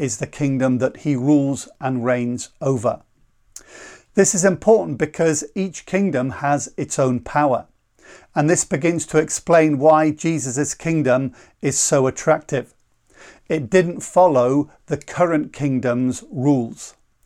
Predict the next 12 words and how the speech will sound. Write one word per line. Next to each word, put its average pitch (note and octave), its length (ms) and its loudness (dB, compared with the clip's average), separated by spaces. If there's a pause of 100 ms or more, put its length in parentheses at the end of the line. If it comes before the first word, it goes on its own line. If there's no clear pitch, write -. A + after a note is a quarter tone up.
(360)
In C#3+ 200 0
Matthew D#3 360 0
four D#3+ 300 2
twenty-three D3+ 800 -2
we C3+ 180 -2
read, C3+ 420 0 (540)
"And D3+ 220 2
he D3+ 160 -2
went," D#3 380 4
this C#3+ 180 -4
is C3+ 100 -4
Jesus, C#3+ 560 -4